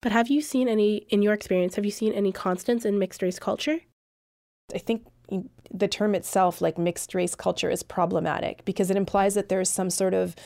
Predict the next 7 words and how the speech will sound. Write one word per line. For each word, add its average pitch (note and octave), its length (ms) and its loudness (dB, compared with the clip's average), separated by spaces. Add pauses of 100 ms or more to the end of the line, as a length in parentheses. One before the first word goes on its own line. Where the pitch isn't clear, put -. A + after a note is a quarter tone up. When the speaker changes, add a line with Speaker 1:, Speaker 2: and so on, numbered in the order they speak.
(340)
Speaker 2:
um, F#3 580 -2
you F#3+ 160 2
know, F3+ 320 2 (180)
synonymous G3 720 4
experience, - 960 -2
right, F#3 400 2 (300)
across F#3+ 920 2